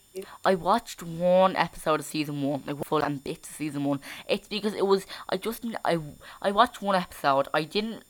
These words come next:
Speaker 2: I didn't like the first episode 'cause it was, like, one of those episodes that, like, gets on the edge of your seat and you wanna just, like, um, but, like, I didn't watch, I didn't get a chance, I didn't have the time to watch it, that, like, I just didn't want, get the chance to watch season one. But I watched season two,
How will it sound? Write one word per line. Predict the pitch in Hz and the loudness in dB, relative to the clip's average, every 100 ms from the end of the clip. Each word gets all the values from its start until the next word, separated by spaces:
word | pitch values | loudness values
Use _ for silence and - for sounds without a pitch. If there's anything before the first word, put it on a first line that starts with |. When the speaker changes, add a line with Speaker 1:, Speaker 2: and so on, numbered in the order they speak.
| - - - | -20 -10 -2
Speaker 2:
I | 190 | 0
didn't | 202 196 254 247 | 0 0 0 2
like | 165 180 | 4 4
the | 180 | 2
first | 156 160 - | -4 -4 -4
episode | - 175 160 | -2 0 0
'cause | 160 | -2
it | |
was, | 165 | -6
like, | 160 | -2
one | 175 | -2
of | 170 | -2
those | 160 | -4
episodes | 160 - 151 - | -8 0 0 0
that, | - | -6
like, | 139 - - 135 135 151 | -8 -12 -14 -12 -12 -2
gets | 156 - | -2 0
on | - | -4
the | 156 | 0
edge | 147 | 0
of | |
your | 147 | 0
seat | 143 - 156 - | -6 -8 -10 -6
and | |
you | 139 | -4
wanna | 139 - | -4 -6
just, | - 156 | -8 -8
like, | 143 - - - 160 | -8 -12 -20 -4 -2
um, | 165 - - | -2 -4 -4
but, | - 175 | 2 4
like, | 180 170 - | 4 2 -2
I | - 175 | 2 2
didn't | 202 233 220 | 0 -4 -4
watch, | 147 165 - - - - - | 6 6 6 -10 -12 -8 0
I | 175 | 2
didn't | 226 254 | 2 2
get | 247 - | 2 -2
a | |
chance, | 190 190 175 | -2 2 2
I | 170 | 2
didn't | 175 196 | -6 -6
have | 202 175 | -6 -8
the | 160 | -6
time | 147 147 151 | -2 -2 0
to | 156 | 0
watch | 165 - | 0 -2
it, | - | -4
that, | 165 - - | -2 -2 -6
like, | - 147 160 | -6 -6 -6
I | - | -10
just | 156 - | -12 -12
didn't | 185 170 160 - | -10 -10 -14 -16
want, | 156 131 151 160 165 - _ - 143 - | -12 -6 -4 -4 -10 -20 _ -20 -20 -12
get | 165 156 | -12 -12
the | - | -10
chance | 160 147 147 | -6 -6 -8
to | - | -8
watch | 143 156 - | -4 -4 -6
season | 165 165 170 | -14 -12 -10
one. | 170 165 - - - - | -12 -12 -18 -20 -20 -8
But | 165 | -4
I | 156 | 0
watched | 165 185 - | -2 -4 -6
season | 185 170 151 | -8 -8 -10
two, | - 147 151 | -8 -6 -6